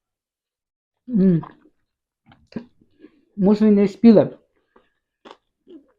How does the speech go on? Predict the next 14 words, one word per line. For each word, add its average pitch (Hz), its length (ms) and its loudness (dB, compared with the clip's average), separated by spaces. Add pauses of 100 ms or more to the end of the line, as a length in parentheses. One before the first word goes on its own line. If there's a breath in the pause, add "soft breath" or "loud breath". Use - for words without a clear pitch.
(180)
Ну, 208 120 2
їм 269 200 6
не 277 100 6
привозять 254 520 4
готове. 170 640 0 (460)
Вони 226 260 2
там 208 280 2 (2000)
за 208 200 4
стеклом 226 500 2
самі 185 380 2
роблять 143 420 0
це 160 100 -2
все 156 200 -4
діло. 156 400 -2